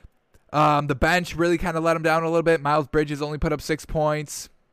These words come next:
Bismack Biyombo put up seven, and Devontae Graham put up twelve. Malik Monk putting up none on four shots. Alrighty.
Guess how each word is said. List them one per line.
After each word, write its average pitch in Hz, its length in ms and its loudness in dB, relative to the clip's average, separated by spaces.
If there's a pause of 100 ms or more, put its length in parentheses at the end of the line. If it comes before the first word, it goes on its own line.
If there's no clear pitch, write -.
(300)
Bismack 160 340 0
Biyombo 147 480 -2
put 165 100 2
up 139 120 -2
seven, 151 480 0
and 135 260 -6
Devontae 135 580 -4
Graham 135 320 -4
put 135 140 -4
up 127 100 -8
twelve. 147 380 2
Malik 135 380 -6
Monk 147 280 0
putting 139 240 -4
up 120 120 -6
none 160 480 2
on 131 140 -6
four 123 220 -8
shots. 165 760 2 (1000)
Alrighty. 127 500 -4